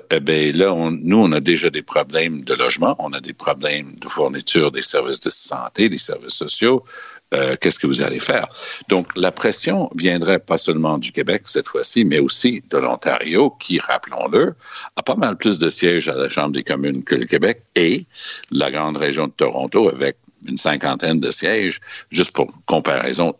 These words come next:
tout le Québec, c'est soixante-huit sièges. Euh, s-, si les gens sont mécontents parce que le logement devient encore plus difficile, l'accès aux services encore plus difficile, ben là, Trudeau et sa gang vont en-, au moins être obligés de, de se réveiller un tout petit peu.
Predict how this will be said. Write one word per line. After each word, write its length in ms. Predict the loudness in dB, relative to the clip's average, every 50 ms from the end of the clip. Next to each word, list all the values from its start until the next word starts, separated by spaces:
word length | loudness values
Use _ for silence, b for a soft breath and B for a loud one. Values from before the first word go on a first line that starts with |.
| _ 0
tout 120 | 0 2
le 60 | 2
Québec, 360 | 0 0 0 0 0 0 0
c'est 100 | -2 -2
soixante-huit 560 | -2 0 0 0 0 -2 -4 -6 -6 -4 -2 -2
sièges. 380 | -2 -2 -2 -4 -8 -8 -10 B B B B B B B B B -2
Euh, 240 | -2 0 0 -2 -4 -6 _ _ _ _ _ _ -6
s-, 180 | -4 -4 -4 _ -2
si 320 | 0 0 2 2 4 4
les 100 | 4 4
gens 200 | 2 2 0 -2
sont 180 | -2 -2 -2 0
mécontents 600 | 0 2 0 0 0 0 -2 -2 0 -2 -2 -2
parce 200 | -2 -2 -4 -2 -2
que 220 | -2 -2 -2 -2 0 0
le 120 | 0 2
logement 360 | 4 2 0 0 0 -2 -2
devient 260 | -2 -2 -4 -4 -4
encore 300 | -4 -4 -2 -2 -2 -2 -2
plus 140 | -2 -4 -4
difficile, 560 | -4 -4 -4 -2 -2 -2 -2 -2 -4 -6 -6 -2
l'accès 280 | -2 -2 0 2 0 0
aux 100 | 2 2
services 400 | 2 2 2 2 2 0 -2 -2 -2
encore 340 | -2 -2 -2 0 0 0 0
plus 140 | -2 -6 -8
difficile, 400 | -8 -6 -4 0 2 2 0 0 B B B B B 0
ben 120 | 0 2
là, 140 | 2 0 -2
Trudeau 380 | -4 -8 -8 -4 0 0 0 0
et 40 | 0
sa 140 | -4 -6 -4
gang 220 | -2 -2 -2 -2
vont 200 | -2 -2 -2 -2 -2
en-, 100 | -2 -4 -8 -16 _ _ _ _ _
au 380 | 0 0 0 2 4 4 6 6
moins 360 | 6 6 6 6 6 6 4 0 -2 -8 -4 -2
être 140 | 0 2 2
obligés 300 | 2 2 4 4 2 2
de, 200 | 2 2 0 -2 0
de 120 | 0 0
se 140 | 0 2 2
réveiller 340 | 0 2 2 2 2 2 0
un 60 | -2 -4
tout 140 | -4 -6
petit 180 | -4 -4 -4 -4
peu. 160 | -2 -2 -4